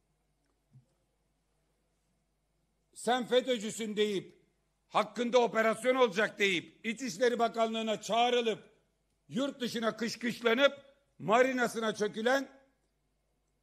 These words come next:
insanlara kadar, o marinaya çöken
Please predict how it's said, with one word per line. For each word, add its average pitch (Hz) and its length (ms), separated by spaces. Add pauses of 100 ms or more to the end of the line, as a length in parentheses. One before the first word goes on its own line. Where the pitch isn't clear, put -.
(160)
insanlara 226 680
kadar, 202 360 (1300)
o 226 140
marinaya 240 600
çöken 254 500